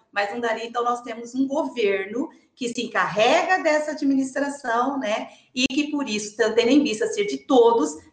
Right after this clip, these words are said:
ele tem que administrar da melhor forma possível, né, visando ao interesse público e não ao interesse privado, como, infelizmente,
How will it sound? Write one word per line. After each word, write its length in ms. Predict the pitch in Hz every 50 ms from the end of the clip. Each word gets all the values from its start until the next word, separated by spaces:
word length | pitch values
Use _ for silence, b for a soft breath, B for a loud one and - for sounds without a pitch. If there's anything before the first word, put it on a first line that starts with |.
| _
ele 280 | - 226 220 240 240 233
tem 260 | 233 202 190 190 190
que 100 | - -
administrar 760 | 214 - 233 233 233 233 247 262 254 - - 202 180 180 190
da 160 | 202 202 202 202
melhor 340 | 202 190 196 185 202 269
forma 480 | - - - 190 202 202 202 208 220 220
possível, 1000 | - - 254 - - - - 220 214 214 - 156 156 156 147 131 - - - - - _ -
né, 440 | 143 143 156 - 156 - - - -
visando 460 | 170 175 160 160 170 180 214 233 269 277
ao 80 | 269
interesse 640 | 277 262 269 277 269 262 262 269 262 277 262 262 -
público 380 | 277 240 220 220 - - -
e 40 | 214
não 200 | 190 165 165 180
ao 120 | 185 190
interesse 500 | 196 196 202 202 180 185 185 180 - -
privado, 440 | - 190 220 214 185 170 170 170 -
como, 140 | - 190 190
infelizmente, 720 | 185 - 185 175 170 170 - - 160 156 156 170 160 -